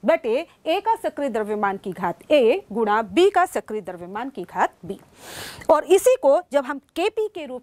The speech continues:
में प्रदर्शित करेंगे तो हम इस प्रकार से लिखेंगे, अ, सी के आंशिक दाब की घात सी गुणित डी के आंशिक दाब की घात डी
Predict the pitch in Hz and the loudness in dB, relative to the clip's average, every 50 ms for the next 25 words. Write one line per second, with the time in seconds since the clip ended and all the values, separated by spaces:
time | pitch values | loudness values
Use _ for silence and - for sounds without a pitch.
0 | _ 254 247 269 302 - _ _ - 233 190 208 202 190 - - 202 - _ - | _ -10 -8 -8 -8 -10 _ _ -10 -8 -6 -6 -6 -6 -6 -6 -6 -6 _ -6
1 | 180 180 180 190 277 427 440 - 254 233 202 - - 240 - - - 277 - 302 | -6 -6 -4 -2 -2 0 0 0 0 -2 -2 -2 -4 -6 -2 -2 -2 0 0 0
2 | 320 311 - 349 330 330 320 - 349 349 330 370 415 494 - - - - - - | 0 0 -2 -2 -2 -2 0 0 -2 0 2 2 2 2 0 -6 -16 -20 -20 -20
3 | - - - - 285 285 277 269 269 262 254 - _ _ _ _ - - - 415 | -20 -4 2 4 4 6 6 4 4 2 0 -2 _ _ _ _ -2 2 4 4
4 | 480 494 - 403 381 392 440 427 _ _ _ _ _ _ _ _ _ _ _ _ | 4 2 0 -6 -10 -10 -12 -14 _ _ _ _ _ _ _ _ _ _ _ _
5 | - 285 294 349 - - 403 415 415 349 226 247 233 214 196 170 _ _ _ _ | -8 -6 -6 -6 -4 -2 -2 -2 -2 -4 -2 -2 -2 -2 -2 -6 _ _ _ _
6 | _ - 359 359 233 233 233 247 226 208 - _ - - 320 277 247 294 403 427 | _ 2 2 2 2 0 -4 -6 -6 -6 -8 _ -4 0 2 4 4 4 2 0
7 | - _ _ _ - 214 285 370 285 262 339 415 - - - - - _ - 190 | -4 _ _ _ 0 2 4 4 4 4 2 0 -2 -6 -16 -20 -20 _ -2 4
8 | 185 349 403 440 440 - 440 453 440 - - 254 277 302 - - 381 381 262 196 | 6 6 6 6 4 4 4 4 4 2 0 -2 -2 -2 -2 -4 -4 -4 -2 -2
9 | 240 220 220 226 - _ - 339 311 220 208 - 214 190 185 - - 185 - 294 | 0 0 0 0 -4 _ -6 -4 -4 -4 -2 -2 -2 -2 -2 -6 -6 -4 -4 -2
10 | 254 277 381 | -2 -2 -4